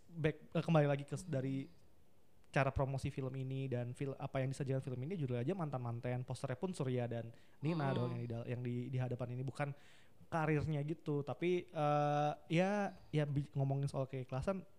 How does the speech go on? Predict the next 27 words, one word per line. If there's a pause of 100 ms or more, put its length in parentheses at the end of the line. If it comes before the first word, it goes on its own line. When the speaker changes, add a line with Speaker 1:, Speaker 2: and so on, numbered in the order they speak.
(260)
Speaker 1:
tergambar
banget
dia
ikhlas,
besar
hati. (240)
Speaker 2:
Mm-mm.
Speaker 1:
Dia
sudah
menjadi
seorang
pemain
yang (800)
profesional
gitu
kan.
Speaker 2:
Iya.
Speaker 1:
Jadi
ketika
dia
melakukan
itu,
ya
udah
dengan,
dengan (240)
besar